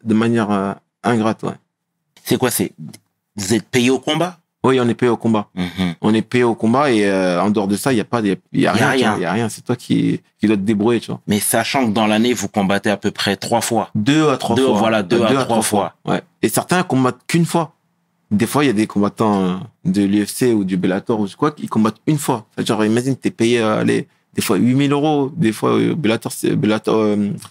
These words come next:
Speaker 1: l'U F C, il y a des combattants, ils sont payés huit mille euros.
Speaker 2: Hmm.
Speaker 1: Et ils combattent une fois dans l'année.
Speaker 2: Ouais.
Speaker 1: Et tu dis, euh, attends, je combats, je suis à l'U F C, je sais bien, c'est bien d'être à l'U F C, mais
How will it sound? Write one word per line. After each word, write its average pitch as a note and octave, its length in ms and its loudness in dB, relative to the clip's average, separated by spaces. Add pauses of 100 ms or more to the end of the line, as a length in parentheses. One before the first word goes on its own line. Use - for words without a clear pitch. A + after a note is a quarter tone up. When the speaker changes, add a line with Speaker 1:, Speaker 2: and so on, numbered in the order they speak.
(160)
Speaker 1:
l'U A#2 220 2
F A#2 40 -12
C, B2+ 260 0 (420)
il - 60 0
y - 20 2
a - 20 2
des G#2 120 0
combattants, G#2+ 300 -2
ils - 40 -4
sont - 80 -6
payés A2 180 2
huit A2 180 2
mille C3 180 2
euros. A2+ 260 0 (140)
Speaker 2:
Hmm. F2 60 -10 (200)
Speaker 1:
Et - 60 2
ils - 40 2
combattent B2 320 0
une C3+ 120 2
fois B2 160 -2
dans A2 80 0
l'année. G#2+ 280 0 (380)
Speaker 2:
Ouais. E3+ 80 0 (420)
Speaker 1:
Et - 40 -16
tu - 120 -10
dis, - 320 -10
euh, F#2+ 100 2
attends, G2 360 -4 (100)
je - 180 -10
combats, G#2 460 0
je G2 80 -4
suis - 80 0
à G#2+ 60 2
l'U G#2+ 420 0
F - 40 -8
C, C3+ 120 0
je G#2+ 80 -2
sais - 100 -2
bien, A#2+ 200 2
c'est G#2+ 160 -2
bien C3 140 0
d'être A#2 200 -2
à G2+ 60 2
l'U G#2+ 180 2
F - 20 -12
C, E3 140 0
mais A#2+ 240 0